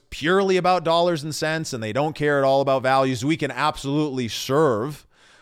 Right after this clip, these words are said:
on the dollars and cents side, but they might not be as attracted to us as those who really care about the heart and know that the money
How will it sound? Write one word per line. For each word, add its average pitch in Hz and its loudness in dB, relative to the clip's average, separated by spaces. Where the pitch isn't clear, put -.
on 135 0
the 127 -2
dollars 127 2
and 110 -8
cents 165 -4
side, 120 -2
but 175 0
they 185 2
might 202 0
not 196 0
be 202 -4
as 180 -2
attracted 180 -6
to 147 -4
us 143 -4
as 131 -6
those 139 0
who 135 -2
really 135 0
care 139 0
about 131 2
the 123 -2
heart 127 2
and 135 -2
know 131 2
that 123 0
the 117 -2
money 120 -4